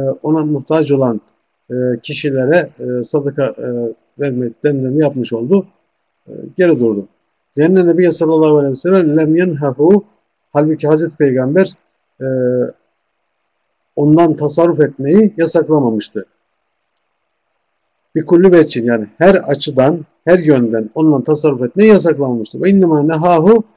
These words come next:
sadece şundan dolayı yasakladı. Ve nehahu an lübsihi. Sadece takmayı yani,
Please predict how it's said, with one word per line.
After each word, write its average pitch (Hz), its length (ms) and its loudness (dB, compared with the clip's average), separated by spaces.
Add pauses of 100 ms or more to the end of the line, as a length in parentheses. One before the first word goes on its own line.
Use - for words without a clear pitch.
(140)
sadece 170 680 4 (200)
şundan 160 500 2
dolayı 123 220 2
yasakladı. 165 640 0 (320)
Ve 160 80 0
nehahu 156 520 2
an 185 240 2
lübsihi. 110 520 -2 (1000)
Sadece 196 600 2 (140)
takmayı 156 640 0
yani, 113 240 -6